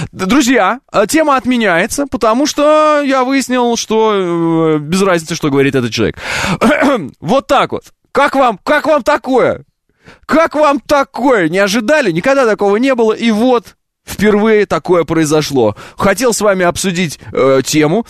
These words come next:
потому что все об этом пишут, а потом понял, к-, вы мне объяснили,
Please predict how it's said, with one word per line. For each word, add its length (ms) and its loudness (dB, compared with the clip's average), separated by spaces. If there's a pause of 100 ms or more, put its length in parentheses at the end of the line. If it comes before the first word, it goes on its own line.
(120)
потому 240 0
что 140 -4
все 200 0
об 80 0
этом 220 -2
пишут, 340 -2 (180)
а 120 0
потом 240 0
понял, 400 -2 (180)
к-, 80 -6
вы 100 2
мне 140 4
объяснили, 560 0